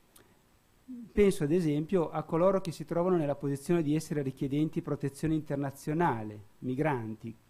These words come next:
Da qualche anno sono direttamente coinvolto con interventi diretti a sostegno del benessere psicologico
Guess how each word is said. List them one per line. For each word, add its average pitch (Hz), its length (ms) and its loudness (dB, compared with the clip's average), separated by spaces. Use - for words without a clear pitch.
Da 117 100 -12
qualche 127 280 -4
anno 160 240 4
sono 147 220 0
direttamente 139 560 0
coinvolto 135 640 2
con 123 100 -4
interventi 131 560 -2
diretti 131 540 -2
a 156 40 -4
sostegno 131 360 -4
del 131 160 -2
benessere 135 440 -2
psicologico 131 880 -6